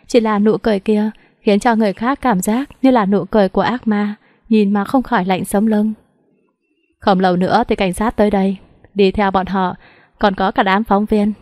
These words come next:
Chắc là cô vui lắm nhỉ? Nhớ không lầm thì lúc trước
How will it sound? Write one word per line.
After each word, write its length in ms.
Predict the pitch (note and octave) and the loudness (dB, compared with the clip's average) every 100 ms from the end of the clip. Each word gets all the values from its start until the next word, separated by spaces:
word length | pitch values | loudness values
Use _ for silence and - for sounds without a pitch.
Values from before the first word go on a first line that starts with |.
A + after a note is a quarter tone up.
| _ _ _ - | _ _ _ -6
Chắc 200 | G3 G3 | -4 -2
là 200 | F#3+ F#3 | -2 0
cô 140 | G3+ | 0
vui 180 | G3+ G#3+ | 2 2
lắm 220 | G3 G#3+ | 2 2
nhỉ? 280 | C4+ G3+ F3 - _ _ _ _ _ - | 2 2 0 -6 _ _ _ _ _ -2
Nhớ 120 | F#3 | -2
không 200 | - G3 | 0 0
lầm 240 | G3+ F#3 | 0 0
thì 120 | F#3 F#3 | 0 0
lúc 180 | A#3+ | 0
trước 280 | - B3 C#4 | 2 2 2